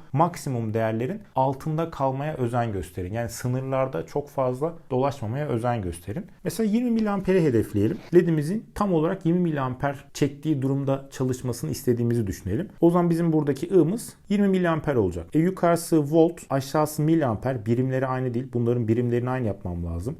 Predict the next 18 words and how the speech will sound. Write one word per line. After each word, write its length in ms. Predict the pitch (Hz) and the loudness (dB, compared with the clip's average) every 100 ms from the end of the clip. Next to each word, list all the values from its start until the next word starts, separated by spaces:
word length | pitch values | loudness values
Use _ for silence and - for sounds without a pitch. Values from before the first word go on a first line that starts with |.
| - | -4
Yukarısı 440 | 127 120 131 120 135 | -2 2 2 2 -2
üç 160 | - | -4
nokta 260 | 123 117 127 | -4 -4 -4
iki 320 | - 113 151 | -4 -2 0
voltsa 460 | 110 95 - 156 220 - - | 2 0 -2 -4 -4 -8 2
bunun 240 | 127 135 | 2 4
da 60 | 127 | 2
miliamper 680 | 123 143 120 104 101 95 110 | 2 2 0 0 0 0 0
değil, 160 | 180 - | -4 -2
amper 260 | 151 151 147 | -2 0 2
olması 340 | 120 95 98 | 2 0 -2
gerekiyor. 420 | 92 87 - 147 | -2 -2 -2 -2
O 120 | 135 127 | 0 0
da 100 | 139 | 0
ne 80 | |
yapar? 320 | 143 107 147 156 - | 0 0 -2 -4 -14
Sıfır 380 | - 165 151 123 | -6 -4 -2 -2
nokta 400 | 110 110 156 | -2 -2 -4